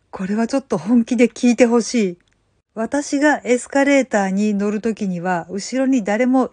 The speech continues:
いないことっていうのは割と多いわけなんですよ。で、そのエスカレーター乗って、まあ、上がるなり降りるなり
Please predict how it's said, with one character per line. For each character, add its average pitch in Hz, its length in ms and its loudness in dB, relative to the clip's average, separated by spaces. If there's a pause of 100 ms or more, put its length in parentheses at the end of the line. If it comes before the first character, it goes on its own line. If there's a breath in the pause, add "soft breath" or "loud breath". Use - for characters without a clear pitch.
い 226 140 2
な 285 140 4
い 311 100 0
こ 285 160 -4
と - 80 0
っ 208 40 0
て - 200 -6
い - 20 0
う 180 100 -8
の 170 100 -8
は 151 100 -8
割 202 240 -6
と 190 160 -2
多 285 160 4
い 226 80 2
わ 208 120 -2
け 214 140 -2
な 190 140 0
ん 175 40 -4
で 160 120 -4
す - 160 -8
よ。 147 160 -8 (640)
で、 233 400 -2
そ 254 180 -2
の 233 160 0
エ 247 80 4
ス - 80 -8
カ 277 160 2
レ 277 140 4
ー 254 40 -4
タ 196 220 0
ー 180 40 -4
乗 180 120 -6
っ 170 60 -10
て、 226 280 0
ま 185 200 -2
あ、 214 60 2
上 - 20 2
が 247 160 4
る 277 100 0
な 269 140 4
り 190 160 -4
降 196 120 0
り 240 120 0
る 233 140 -4
な 196 120 -2
り 170 300 -8